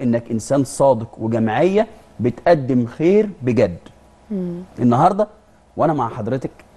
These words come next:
Speaker 1: عايز أقول إن عندنا نموذج، هنتكلم عن نموذج واحد بس. عندنا بلد في محافظة الشرقية تواصلوا معانا من خلال جمعية صدقة جارية،
Speaker 2: مم.
Speaker 1: قالوا لنا:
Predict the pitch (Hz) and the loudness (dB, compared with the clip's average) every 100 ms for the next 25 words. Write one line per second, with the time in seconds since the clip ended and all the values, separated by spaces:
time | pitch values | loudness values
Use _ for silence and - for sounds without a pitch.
0 | - - _ - 165 151 147 180 - 120 | -20 -20 _ 0 0 2 2 0 0 0
1 | 110 117 165 160 127 131 110 90 - - | 2 2 2 4 6 4 2 -4 -10 -20
2 | - - 139 - 208 160 110 107 170 190 | -14 -2 -2 2 0 2 0 -2 -2 0
3 | 123 104 - 80 71 - - - - - | 0 -2 -4 -10 -14 -18 -20 -20 -20 -20
4 | - - 104 151 135 175 196 - _ _ | -20 -4 0 2 4 4 2 -6 _ _
5 | _ _ _ - 127 101 147 151 135 - | _ _ _ 0 0 0 0 -2 -4 -4
6 | 131 151 175 - - - - - - 120 | -2 0 0 -4 -20 -20 -20 -20 -4 2
7 | 139 - 143 123 127 160 - _ _ _ | 4 2 -4 -2 -2 -4 -8 _ _ _
8 | _ _ 117 113 123 170 170 123 113 156 | _ _ -4 -2 4 4 4 0 0 0
9 | 139 131 135 120 139 165 - - 208 185 | -2 -6 -6 -2 0 0 -2 -4 -4 -4
10 | 170 - 139 160 156 | -2 2 4 4 0